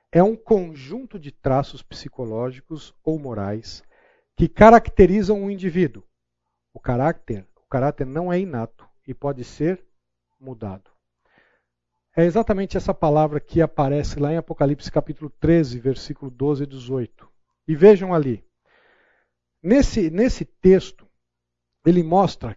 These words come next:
que o anticristo será seguido por adoradores.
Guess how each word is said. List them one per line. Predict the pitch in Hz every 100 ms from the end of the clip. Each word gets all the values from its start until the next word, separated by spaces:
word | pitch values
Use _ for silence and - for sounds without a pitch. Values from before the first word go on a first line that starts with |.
| -
que | 214 262 - - _ _ _ _ -
o | 180
anticristo | 220 240 - 185 180 156
será | - 170 156
seguido | 160 156 190
por | - 240 302 - - _ _ _ _ _ _ _ _ _ _ _ _
adoradores. | 151 160 156 160 156 135 117 104 101 - -